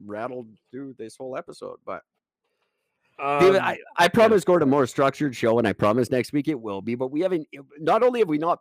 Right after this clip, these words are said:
Speaker 1: podcasted in two months, we haven't actually spoken that
Speaker 2: Yeah.
Speaker 1: entire time.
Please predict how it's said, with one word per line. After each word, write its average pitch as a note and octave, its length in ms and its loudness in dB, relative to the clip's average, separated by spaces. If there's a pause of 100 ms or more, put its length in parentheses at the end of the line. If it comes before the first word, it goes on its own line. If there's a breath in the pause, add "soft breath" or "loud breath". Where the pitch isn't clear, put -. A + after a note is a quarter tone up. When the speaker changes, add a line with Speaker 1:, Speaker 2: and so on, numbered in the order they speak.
(120)
Speaker 1:
podcasted D#3+ 560 0
in E3 140 -2
two E3 140 -4
months, F#3 240 -6
we F3 80 -2
haven't G3+ 180 -4
actually D3+ 320 -6
spoken F3+ 640 -2 (380)
that D3 200 -6
Speaker 2:
Yeah. E3 60 -4
Speaker 1:
entire D#3 380 0
time. E3+ 380 -6